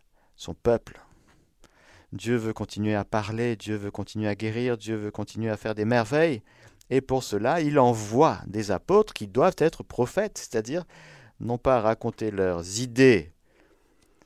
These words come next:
ce qu'ils pensent, mais parler dans le Christ.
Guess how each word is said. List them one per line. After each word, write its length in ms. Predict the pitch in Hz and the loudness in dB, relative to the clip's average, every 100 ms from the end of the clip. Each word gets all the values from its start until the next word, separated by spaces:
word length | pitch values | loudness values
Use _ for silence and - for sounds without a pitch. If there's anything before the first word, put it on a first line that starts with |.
| _ _ _ _ _ _ _ _ _ _ _ _ - | _ _ _ _ _ _ _ _ _ _ _ _ -18
ce 140 | - | -14
qu'ils 160 | - 92 | -14 -4
pensent, 720 | - 147 131 90 - - - _ _ _ _ _ _ _ - | 8 8 8 4 -6 -12 -16 _ _ _ _ _ _ _ -8
mais 480 | 92 98 104 113 - _ _ | -2 2 2 0 -6 _ _
parler 540 | 95 92 82 85 87 - - | 2 2 -2 -4 -6 -12 -20
dans 560 | 87 82 - 120 92 98 - 110 | -20 -20 2 2 2 -4 -16 -12
le 180 | 85 110 | -4 -4
Christ. 480 | - 82 - - | -4 -6 -8 -14